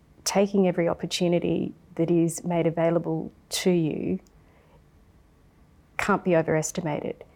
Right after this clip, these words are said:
And the fact that you are not following what you think is the path to legal success, for example, law school, postgraduate studies, uh, graduate program, stay in a firm, become a partner, go to the bar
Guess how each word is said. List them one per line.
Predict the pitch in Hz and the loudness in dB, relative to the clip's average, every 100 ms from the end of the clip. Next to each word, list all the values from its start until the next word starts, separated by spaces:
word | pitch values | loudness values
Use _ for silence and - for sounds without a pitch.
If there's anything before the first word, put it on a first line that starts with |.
| _ - | _ -2
And | 165 | 0
the | 165 | 0
fact | - 196 196 | 0 0 2
that | 190 - | 0 0
you | 175 | 0
are | 165 | 2
not | 170 185 - | 2 0 -2
following | - 180 175 165 156 160 - | -2 2 4 4 2 -2 -4
what | 170 - - | -2 -2 -4
you | 165 | -8
think | - - 190 160 - - | -6 2 4 4 -2 -6
is | 175 160 151 - - _ _ - | -2 -2 -4 -8 -16 _ _ -6
the | 160 160 170 | 0 2 2
path | 170 175 165 - 170 - - - - - - | 0 0 2 0 -4 -10 -20 -20 -20 -20 -14
to | - 165 | -4 0
legal | 170 165 156 | 2 2 -2
success, | - - - - 180 156 - - - | -8 -10 -10 -4 -2 -2 -8 -12 -10
for | - 156 | -4 -2
example, | 165 170 160 160 170 156 - - _ - | -2 -2 -4 -2 -2 -2 -6 -20 _ 0
law | 175 | 0
school, | - - - - _ _ | 0 -2 -4 -6 _ _
postgraduate | - 170 170 160 165 | -2 0 0 0 -4
studies, | - 175 160 - - - - _ _ _ _ | -6 -4 -4 -6 -14 -20 -20 _ _ _ _
uh, | 160 151 160 - | -10 -8 -8 2
graduate | 208 180 160 - | 2 2 0 -4
program, | - - - - - 165 _ _ | -4 -4 -4 -8 -10 -14 _ _
stay | - 214 185 | 0 2 2
in | |
a | 165 | 0
firm, | - 156 80 - - _ _ _ _ _ _ | -2 -4 -4 -8 -14 _ _ _ _ _ _
become | - - 185 | -6 0 0
a | 175 | 0
partner, | 165 156 175 160 - | 0 -2 -4 -6 0
go | 170 | 0
to | 170 | 0
the | 160 | -2
bar | 147 151 151 | -4 -2 -4